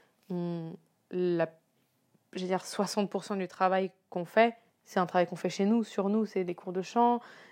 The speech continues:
des, des, des, des, d'apprendre tes textes, d'apprendre tes chorés, et en fait, c'est que des trucs que, pour lesquels t'es pas forcément rémunéré.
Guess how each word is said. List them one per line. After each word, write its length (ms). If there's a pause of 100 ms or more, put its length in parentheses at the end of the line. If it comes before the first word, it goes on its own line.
(120)
des, 100
des, 380
des, 260
des, 260
d'apprendre 380
tes 200
textes, 440
d'apprendre 320
tes 140
chorés, 440
et 40
en 80
fait, 160
c'est 140
que 100
des 120
trucs 220
que, 380 (580)
pour 120
lesquels 220
t'es 100
pas 120
forcément 340
rémunéré. 540